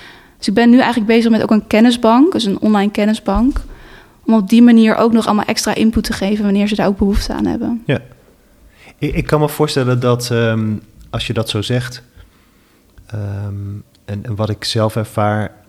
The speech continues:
Speaker 2: als je in projecten werkt, dan werk je heel makkelijk van project naar project en je hebt projecten naast elkaar lopen. Ehm, dus als dat project voor die ene klant ophoudt, om dan de aandacht bij die klant te houden en te zorgen dat je dat, dat je die relatie toch nog nieuwe impulsen geeft, zeg maar.
Speaker 1: Mhm.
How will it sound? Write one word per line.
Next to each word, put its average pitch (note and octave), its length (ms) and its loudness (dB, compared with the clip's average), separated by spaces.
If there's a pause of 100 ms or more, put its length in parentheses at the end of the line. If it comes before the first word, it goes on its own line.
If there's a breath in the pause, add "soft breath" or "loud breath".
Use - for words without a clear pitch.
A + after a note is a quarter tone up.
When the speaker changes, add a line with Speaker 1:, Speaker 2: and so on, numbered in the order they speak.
Speaker 2:
als A2 220 -6
je G2+ 160 -12
in G2+ 400 -8
projecten G2 640 -4
werkt, A2+ 320 -4
dan F#2+ 180 -8 (120)
werk G#2 240 -4
je - 100 -8
heel G2+ 180 -2
makkelijk G2+ 340 -6
van G2 200 -6
project G2+ 380 -4
naar F#2 200 -6
project G#2+ 480 -4
en G2+ 120 -6
je F2+ 80 -6
hebt F2 300 -8
projecten G2 460 -4
naast F#2+ 240 -6
elkaar G#2 320 -4
lopen. A2+ 380 -2 (800 soft breath)
Ehm, G#2 360 -6
dus G#2+ 180 -6
als A2+ 160 -2
dat A2 160 -2
project G#2+ 340 -2
voor A2 140 -4
die G2+ 120 -6
ene G#2+ 180 -2
klant G#2 260 -6
ophoudt, A#2+ 640 -2
om A2 160 -2
dan G2+ 180 0
de G2 100 -2
aandacht A#2 440 -2
bij G#2 120 0
die G2+ 100 -2
klant B2+ 240 0
te A#2+ 60 -4
houden G2+ 340 -2
en G2+ 60 -6
te G2 120 -8
zorgen G2+ 300 -4
dat G2+ 140 -6
je A2 80 -6
dat, G#2 360 -6
dat A2+ 200 -4
je A#2+ 80 -2
die G#2+ 120 -2
relatie A#2 400 0
toch C3 160 -2
nog A#2 140 0
nieuwe A2 180 0
impulsen A#2+ 460 0
geeft, F2 260 -12
zeg - 160 -6
maar. A3+ 80 6
Speaker 1:
Mhm. A3 300 4